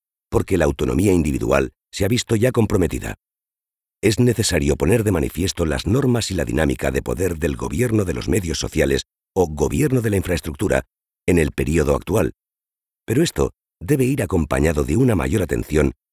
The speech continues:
para fomentar activamente imaginarios sociales consistentes con el que las personas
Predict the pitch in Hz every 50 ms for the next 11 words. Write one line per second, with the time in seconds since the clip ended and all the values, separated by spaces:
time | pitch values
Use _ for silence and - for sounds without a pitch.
0 | _ _ - - 73 73 85 87 95 98 101 95 - 147 143 107 - - 139 123
1 | 110 101 110 101 76 - 76 69 67 64 60 - 65 78 95 107 104 85 - -
2 | 69 - 85 71 67 64 - - 82 85 - - 57 - - 92 78 - 82 78
3 | - _ _ _ _ _ _ _ - 107 113 107 98 - 107 101 - - 101 -
4 | - - 90 69 67